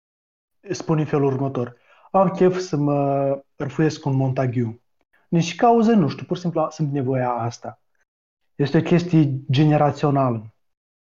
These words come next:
Răzbunarea, dacă nu este aplanată, este transmisă oarecum genetic, în cadrul familiei, astfel încât se normalizează.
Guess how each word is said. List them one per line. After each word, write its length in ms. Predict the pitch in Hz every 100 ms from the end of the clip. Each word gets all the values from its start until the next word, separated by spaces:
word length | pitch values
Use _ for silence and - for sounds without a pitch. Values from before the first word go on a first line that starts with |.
| _ _ _ _
Răzbunarea, 640 | - 143 135 151 170 185
dacă 220 | 143 143 147
nu 60 |
este 180 | 139 139
aplanată, 640 | 127 - 120 120 120 117 - _ _ _ _ _ _ _ -
este 240 | 147 -
transmisă 540 | - 147 - 147 127
oarecum 720 | 123 131 127 - 175 147 123 - _ _ _ _ 139
genetic, 460 | 139 135 131 120
în 80 | 147
cadrul 300 | 135 156 135
familiei, 600 | 139 135 135 110 104 98 _ _ _ _ _ _ _ _ -
astfel 260 | - 147 151
încât 200 | 131 147
se 100 | 151
normalizează. 880 | 143 139 139 139 135 131 113 -